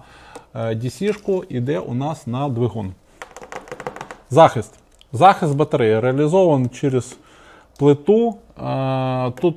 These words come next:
думки у всіх завжди розходяться, витримає, не витримає, все залежить від експлуатації. Можна наїхати на полусферу, на неї попригать, і воно не витримає,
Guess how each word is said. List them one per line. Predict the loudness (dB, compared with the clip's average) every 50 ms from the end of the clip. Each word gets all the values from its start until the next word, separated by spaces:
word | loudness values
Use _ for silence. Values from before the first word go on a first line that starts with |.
| -2 -6
думки | -2 0 2 2 0 0 0 2 2
у | 4 2
всіх | 2 0 -2 -2 -2 0 0
завжди | 2 2 0 0 0 0 0 2
розходяться, | 2 0 -4 -4 -2 -2 0 0 0 0 -2 0 -2 -2
витримає, | 0 0 0 -2 -2 -2 -4 -2 -2 0 0
не | 0 0 0 0 0
витримає, | 0 2 2 0 0 0 -2 0 2 2 2
все | 0 0 0 0
залежить | 0 0 0 0 0 0 0 -2 -4 -2 -2
від | -2 -2 0 0
експлуатації. | -2 -4 -4 -6 -6 -2 -2 -2 -2 -2 -4 -6 -6 -8 -10 -12 -12 -12 -14 -20 -20 -20 -20 -20 _ 0 4
Можна | 4 4 4 4 2 0
наїхати | 2 2 2 2 2 0 -2 -4 -6 -4 -2 -2
на | -2 -2
полусферу, | -2 -2 -2 -2 -2 -2 -4 -4 0 2 2 2 0 -2
на | -4 -4 -2
неї | -2 -2 -4
попригать, | -4 -4 -6 -6 -4 -2 -2 0 0 -2 -4 -4 -6 -10
і | -8 -6
воно | -4 -4 -4 -4
не | -4 -4 -2
витримає, | -2 -2 -2 -2 -6 -6 -6 -6 -6 -6 -8